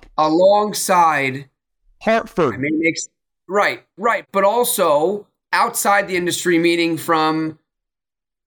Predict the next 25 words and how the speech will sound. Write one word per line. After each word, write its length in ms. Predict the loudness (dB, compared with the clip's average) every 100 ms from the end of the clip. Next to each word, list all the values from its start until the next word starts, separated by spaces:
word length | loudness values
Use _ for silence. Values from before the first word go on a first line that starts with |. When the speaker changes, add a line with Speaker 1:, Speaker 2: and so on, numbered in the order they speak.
| _ _ _ _ _ _ -6
Speaker 1:
I, 120 | -2
you 80 | 0
know, 80 | -2
I 80 | -2
wanna 240 | -2 -2
be 80 | -4
careful 360 | -2 -2 -4
'cause 180 | -10 -6
these 200 | -4 -2
are 40 | -2
all 80 |
my 120 | -2 -4
friends, 540 | -4 -2 -2 -6 -6
but 200 | -2 -2
non-strategic 1400 | 0 0 2 0 -2 -6 -8 -8 -6 -4 -2 -2 -2 -4
partners, 600 | 0 0 0 -2 -2 -4
non-strategic 1120 | -2 0 2 0 -2 -6 -8 -6 -4 -4 -2
investors 800 | -2 0 -2 -2 -6 -6 -6 -6
that 100 | -4
may 240 | -2 -2
have 320 | -2 -2 -4 -16 _ _
big 180 | -8 -4
checkbooks, 840 | -4 -4 -4 -4 -4 -8 -12 -14 _ _ _ _ _ _
fancy 500 | -4 -2 -2 -4 -2
names, 800 | 0 2 2 -2 -6 -12 -14